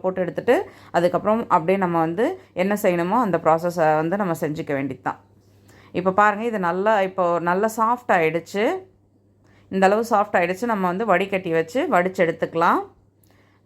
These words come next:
நான் தனியா வடிச்சு எடுத்துட்டேன், அங்க காட்ட முடியல, அதனால நான் வந்துட்டு இங்கே வடிச்சு எடுத்துட்டு வந்துட்டேன். இப்போ அடுப்புல வாணல் வச்சுட்டு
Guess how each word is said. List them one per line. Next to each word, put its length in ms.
நான் 200
தனியா 320
வடிச்சு 280
எடுத்துட்டேன், 340
அங்க 120
காட்ட 280
முடியல, 300
அதனால 360
நான் 140
வந்துட்டு 300
இங்கே 240
வடிச்சு 280
எடுத்துட்டு 300
வந்துட்டேன். 340
இப்போ 180
அடுப்புல 320
வாணல் 320
வச்சுட்டு 320